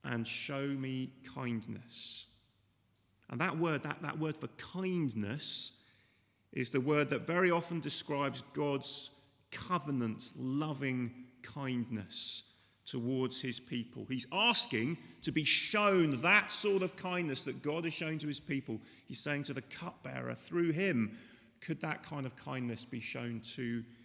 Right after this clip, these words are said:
him, to have mercy on him in his prison? He says, he goes on, doesn't he? Look at what he says, he goes, "I was forcibly carried off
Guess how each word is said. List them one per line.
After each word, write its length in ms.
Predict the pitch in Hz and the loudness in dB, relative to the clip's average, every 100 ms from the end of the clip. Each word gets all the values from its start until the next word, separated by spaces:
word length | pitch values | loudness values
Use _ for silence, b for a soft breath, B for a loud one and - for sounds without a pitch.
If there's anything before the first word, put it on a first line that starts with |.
| B | B
him, 460 | - 123 110 104 98 - - B B B | -8 -2 -2 -2 -8 -14 -20 B B B
to 80 | 139 | -10
have 160 | 123 | -4
mercy 480 | 110 120 139 123 123 | 0 0 0 0 0
on 140 | 117 107 | 0 -2
him 180 | 107 | -2
in 100 | 107 | -2
his 200 | 104 110 | -2 -4
prison? 480 | - - - 110 104 151 - _ _ b b b b b b b b _ _ _ _ _ - | -6 -6 -4 -4 -8 -12 -18 _ _ b b b b b b b b _ _ _ _ _ -8
He 80 | 110 | -2
says, 340 | - 120 110 | 2 2 2
he 100 | 117 | 0
goes 280 | 135 127 143 | 2 2 2
on, 120 | 127 | 2
doesn't 180 | 117 117 | 2 2
he? 80 | 113 | 2
Look 200 | 123 123 | 0 -2
at 160 | - | -6
what 100 | 131 | -2
he 60 | 123 | -2
says, 240 | - 127 | 0 -2
he 160 | 117 113 | -2 -4
goes, 120 | 117 | -4
"I 40 | |
was 80 | 117 | -6
forcibly 680 | - - 180 185 - 165 165 | -8 -4 0 2 2 0 -2
carried 420 | 139 - 151 131 | -4 -4 -2 0
off 420 | 123 113 - - | 0 -2 -6 -16